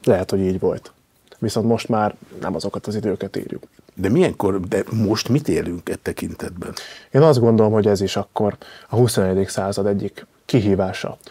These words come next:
Speaker 1: hogy a mai világban a digitalizáció, az internet hatására, a fake news terjedése az olyan szinten,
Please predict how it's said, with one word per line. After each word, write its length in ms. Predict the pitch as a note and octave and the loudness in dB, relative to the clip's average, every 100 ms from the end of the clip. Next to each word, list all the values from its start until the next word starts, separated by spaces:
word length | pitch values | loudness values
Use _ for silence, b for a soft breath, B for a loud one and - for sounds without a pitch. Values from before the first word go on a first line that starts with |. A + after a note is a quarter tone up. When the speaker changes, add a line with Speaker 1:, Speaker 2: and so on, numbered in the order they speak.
| B | B
Speaker 1:
hogy 160 | G#2+ | 0
a 40 | G#2+ | 4
mai 460 | A2 C#3 C#3 G#2+ G#2+ | 6 6 6 4 2
világban 520 | G#2 G2 F#2 G2+ G2 | 2 2 0 -2 0
a 40 | |
digitalizáció, 800 | G2 A#2+ B2 G2+ G2 G#2+ G2+ - | 4 4 4 2 2 0 -2 0
az 80 | G2+ | 2
internet 440 | A2+ A2+ G#2+ F#2+ - | 2 4 2 0 -4
hatására, 580 | G2 F#2 G2 G#2 G2+ | -6 -4 -4 -4 -2
a 60 | G2 | -4
fake 340 | - - B2 A2 | 2 4 4 4
news 300 | G2 - - | -2 -2 2
terjedése 680 | G#2+ G#2+ G2 G2 G2 - | 4 6 4 2 0 0
az 80 | G2+ | 0
olyan 200 | G#2 B2 | 2 2
szinten, 520 | A2 G#2+ G2+ G2 G2 | 2 -2 -2 -2 -4